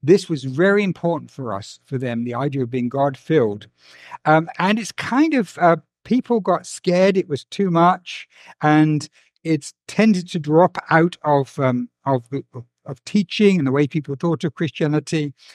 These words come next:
But I believe that in summary, what this means is this. If you're a Christian, you're a child of God. You are, God is your father, but you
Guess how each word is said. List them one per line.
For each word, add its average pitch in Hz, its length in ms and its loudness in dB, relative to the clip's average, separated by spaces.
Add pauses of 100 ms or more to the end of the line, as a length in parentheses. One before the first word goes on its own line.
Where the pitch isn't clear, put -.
(360)
But 190 400 0 (400)
I 175 140 4
believe 175 760 2 (240)
that 156 260 -2
in 196 200 -2
summary, 190 680 2
what 180 240 0
this 165 220 -6
means 190 380 -2
is 151 260 -6
this. - 440 -6 (1080)
If 170 160 2
you're 262 120 8
a 254 60 2
Christian, 113 600 -2 (160)
you're 160 140 0
a 139 60 -2
child 143 380 -4
of 127 100 -8
God. 90 340 -8 (840)
You 165 340 2
are, 170 360 -2
God 190 340 2
is 247 160 -4
your 190 120 0
father, 127 560 -2 (400)
but 185 220 2 (260)
you 185 200 0